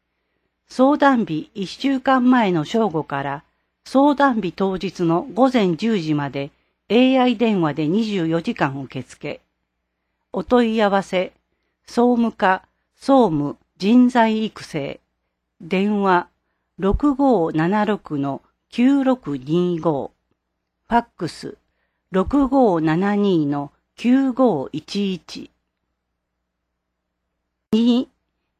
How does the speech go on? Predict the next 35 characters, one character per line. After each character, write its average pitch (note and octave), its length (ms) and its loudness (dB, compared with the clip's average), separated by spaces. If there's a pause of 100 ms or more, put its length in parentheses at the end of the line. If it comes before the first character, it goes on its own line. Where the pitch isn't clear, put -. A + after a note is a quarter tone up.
(140)
日 B3 340 2
曜 D4 220 6
法 C4+ 240 0
律 A#3+ 240 -4
相 G3 300 0
談。 C3 300 -6 (580)
日 A#3+ 400 2
時、 C#3+ 240 -12 (520)
八 C4 360 -2
月 C#4+ 280 2
二 C4+ 180 6
十 F3+ 220 -2
四 D#3 220 0 (140)
日 E3 320 0
日 F#3+ 420 0
曜、 G3 320 2 (500)
午 C4 140 4
後 A#3 220 4
一 G#3 260 -4
時 A#3+ 140 -4
か D#3 160 0
ら C#3 140 -2
五 E3 200 0
時。 - 240 -14 (640)
場 F#3 120 2
所、 G#3+ 380 -2 (320)
北 C#4 260 4
区 C4 180 -2
役 B3+ 280 2
所、 - 340 -6 (220)
東 A#3 380 0
成 G#3+ 260 2
区 F#3+ 160 -2
役 F3 240 0
所。 - 300 -10